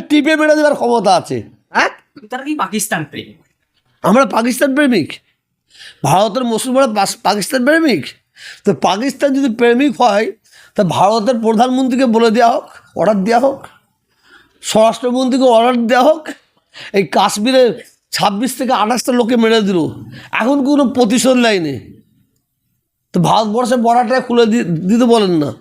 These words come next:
Speaker 1: দেখবে না, লাখ লাখ পর্তুম যাবে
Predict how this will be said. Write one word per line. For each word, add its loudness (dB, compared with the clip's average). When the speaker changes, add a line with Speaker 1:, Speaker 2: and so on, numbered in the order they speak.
Speaker 1:
দেখবে 2
না, -2
লাখ 0
লাখ 0
পর্তুম -2
যাবে 2